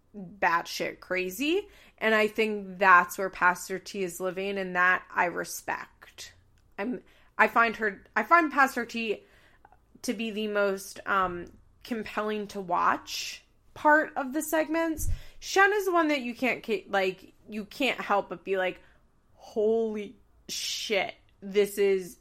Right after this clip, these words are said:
incredible. Like, this is riveting T V." She was made for reality T V, but Pastor T, I think, is maybe the heart of, not Young and Pregnant, but the heart of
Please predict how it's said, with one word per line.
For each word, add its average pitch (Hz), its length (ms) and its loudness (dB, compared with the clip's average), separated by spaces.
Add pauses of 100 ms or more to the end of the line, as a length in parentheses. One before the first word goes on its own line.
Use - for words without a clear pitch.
incredible. 190 1400 -4
Like, 202 280 -2
this 214 180 -8
is 196 140 -12
riveting 196 500 -2
T - 160 -14
V." 233 380 -4 (280)
She - 160 -10
was 196 120 -8
made 202 260 -2
for 196 80 -4
reality 185 480 2
T 190 180 -8
V, 202 460 -6
but 196 160 0
Pastor 269 400 4
T, 285 180 -4
I 262 60 2
think, 240 220 -4
is 202 100 -6
maybe 196 240 -4
the 185 100 -4
heart 190 560 0 (640)
of, 208 500 4
not 214 340 4 (140)
Young 190 240 -4
and 185 100 -6
Pregnant, 180 480 -4 (320)
but 208 160 -4
the 196 80 4
heart 208 400 2
of 185 380 0